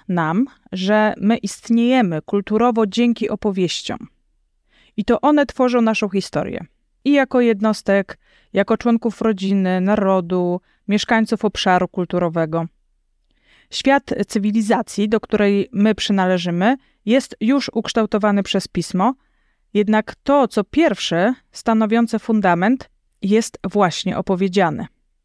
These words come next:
W ogóle od początku życia słyszymy opowieści, a czytać i pisać uczymy się dopiero po jakimś czasie. I dlatego też opowiadanie, nawet w kontekście biznesowym,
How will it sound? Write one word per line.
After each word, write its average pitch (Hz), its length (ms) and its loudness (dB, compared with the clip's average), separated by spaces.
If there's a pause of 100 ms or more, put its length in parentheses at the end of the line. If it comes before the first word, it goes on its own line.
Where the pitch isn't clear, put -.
(540)
W 202 60 0
ogóle 247 360 2
od 214 140 -2
początku 254 540 0
życia 226 420 0
słyszymy 175 420 -2
opowieści, 170 720 -2
a 233 100 0
czytać 233 480 0
i 220 80 -4
pisać 208 400 0
uczymy 185 300 -2
się 208 120 -4
dopiero 190 360 0
po 175 340 0
jakimś 170 460 -2
czasie. - 320 0 (920)
I 202 60 -4
dlatego 233 420 2
też 240 180 0
opowiadanie, 202 680 2
nawet 220 380 0
w - 80 -20
kontekście 190 920 0 (280)
biznesowym, 196 840 0